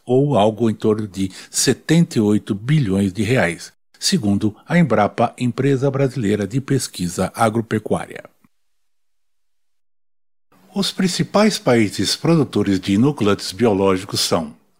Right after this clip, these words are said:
o Brasil, Argentina e China.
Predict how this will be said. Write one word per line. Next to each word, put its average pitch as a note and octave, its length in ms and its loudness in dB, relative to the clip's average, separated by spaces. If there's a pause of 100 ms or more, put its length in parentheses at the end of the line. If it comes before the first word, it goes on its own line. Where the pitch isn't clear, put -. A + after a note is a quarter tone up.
(160)
o E3 100 0
Brasil, A2+ 540 0 (260)
Argentina A2+ 680 0
e A#2+ 60 0
China. A2+ 380 0